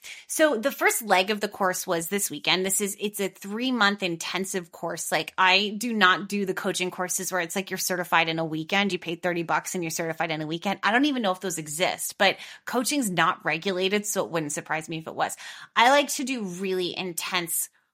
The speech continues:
courses, like professional intense courses. So the first leg of the course was this weekend. And to say that I was super impressed with how well the tools I learned actually worked is an understatement. Like,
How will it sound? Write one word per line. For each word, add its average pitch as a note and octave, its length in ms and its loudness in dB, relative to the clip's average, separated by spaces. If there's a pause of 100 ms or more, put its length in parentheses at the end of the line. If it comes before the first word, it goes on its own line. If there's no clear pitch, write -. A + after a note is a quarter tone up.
(100)
courses, E3 640 -2
like D#3+ 200 -8
professional F3+ 560 2
intense D#3+ 340 -4
courses. - 520 -6 (400)
So A#3 520 4
the F#3 80 -4
first D#4 260 4
leg E4 140 8
of E4 60 6
the D4 80 6
course C#4 260 2
was A3+ 140 -2
this A#3 180 -2
weekend. D#3+ 440 -4 (260)
And G#3 420 2
to A3 120 -6
say A3 220 2
that D4+ 120 4
I D#4 140 8
was D#4+ 320 -2 (160)
super G3 540 0
impressed F#3 560 0
with F#3+ 240 -2
how F3+ 240 2
well E3+ 240 -2
the E3+ 100 -2
tools D#4+ 400 0
I A3 120 6
learned G3 280 2
actually G3 460 4
worked G#3 640 8
is F#3+ 360 2 (520)
an A3+ 100 4
understatement. F3+ 800 0
Like, F#3 240 -6